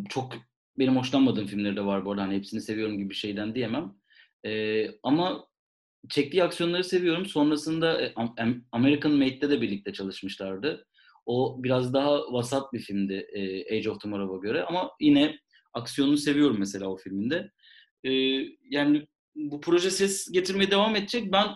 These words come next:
daha böyle hani commer-, commercial bir şey çıkacağını bekliyordum açıkçası. Ee, bu da şey gibi oldu. Sosyal medyada bazı kelimeleri, bazı yemekleri İngilizce değiştiren insanlara dalga geçiyorlar ya.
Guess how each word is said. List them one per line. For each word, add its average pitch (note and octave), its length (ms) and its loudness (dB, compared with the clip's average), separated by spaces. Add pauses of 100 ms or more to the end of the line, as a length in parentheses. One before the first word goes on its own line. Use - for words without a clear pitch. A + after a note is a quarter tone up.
daha G3 240 4
böyle A3 380 6 (280)
hani D#3+ 200 -2 (100)
commer-, E3+ 480 2
commercial F3+ 440 2
bir D#3+ 60 -4
şey F3 180 4
çıkacağını B2+ 400 0
bekliyordum G2+ 360 -4
açıkçası. G2+ 680 -8 (720)
Ee, A2+ 180 -6
bu C3 80 0
da D3 80 6
şey C#3+ 200 6
gibi C#3 180 2
oldu. G#2 460 0 (260)
Sosyal A#2+ 400 -2
medyada A#2 580 0
bazı A2 240 0
kelimeleri, A2+ 640 -2
bazı G#2 280 -6
yemekleri G#2+ 280 -2
İngilizce G#2 380 -2
değiştiren G#2 320 -6
insanlara G#2+ 400 -6
dalga G#2 220 -4
geçiyorlar A2 380 -4
ya. F2+ 100 -6